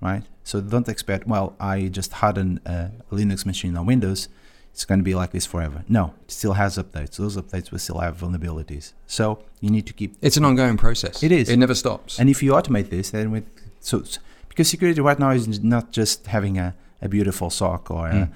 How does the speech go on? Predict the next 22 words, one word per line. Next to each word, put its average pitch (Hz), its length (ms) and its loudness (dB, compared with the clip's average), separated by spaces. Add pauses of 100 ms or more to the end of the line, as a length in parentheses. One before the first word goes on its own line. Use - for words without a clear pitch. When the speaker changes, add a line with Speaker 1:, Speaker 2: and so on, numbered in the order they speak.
(160)
Speaker 1:
single 95 260 -4
pane 90 240 -2
of, 87 280 -4
of 85 240 -6
a 90 60 -2
view 92 320 -2
of 85 160 -8
the 87 60 -10
service 90 320 -4
that 87 180 -8
we - 60 -12
prov-, 80 260 -10
that 87 160 -6
we 87 100 -6
have 90 260 -2
and 80 120 -4
alerts 92 380 -6
and 82 120 -6
stuff - 220 -6
like 87 160 -6
that. - 200 -10
No, 123 240 0